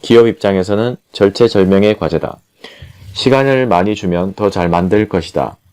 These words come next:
큰 착각이다. 시간을 무한대로 준다고 제품을 완벽하게 만들 수 있는 건 아니다. 사실 생산성이 떨어지는 주 원인은 시간이 많기 때문이다. 글 쓰는 게 직업인 나는 시간에 쫓길 때 가장 생산성이 높다.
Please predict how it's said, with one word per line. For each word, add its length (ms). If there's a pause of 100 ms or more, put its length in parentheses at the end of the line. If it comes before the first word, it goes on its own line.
큰 160
착각이다. 560 (460)
시간을 420
무한대로 480
준다고 600 (160)
제품을 420
완벽하게 520
만들 320
수 140
있는 240
건 260
아니다. 460 (640)
사실 320
생산성이 540
떨어지는 480
주 180
원인은 560
시간이 400
많기 320
때문이다. 600 (680)
글 140
쓰는 320
게 120
직업인 420
나는 360 (180)
시간에 420
쫓길 340
때 200
가장 300
생산성이 600
높다. 420